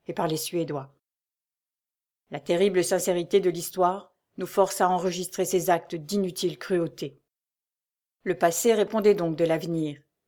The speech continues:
et le prêtre soldat savait que son arrêt de mort était prononcé d'avance. Cependant,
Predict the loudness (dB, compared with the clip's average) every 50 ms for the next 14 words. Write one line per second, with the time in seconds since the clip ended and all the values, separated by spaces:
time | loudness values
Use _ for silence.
0 | _ _ _ -6 -2 0 0 0 2 2 2 2 2 0 2 2 2 2 4 4
1 | 2 2 4 2 0 2 2 0 -2 -2 -4 -6 -4 -2 0 0 0 2 0 0
2 | 0 0 -2 -2 -2 -2 -6 -12 _ _ -8 -6 -4 -6 -6 -6 -6 -4 -4 -4
3 | -4 -2 0 2 2 2 0 -2 -6 -8 -12 -20 -20 _ _ _ _ _ _ _
4 | _ _ _ _ _ _ _ _ _ _ _ _ _ _ _ _ _ _ _ _
5 | _ _ _ _ _ -14 -10 -4 -2 -2 0 2 4 2 2 2 -4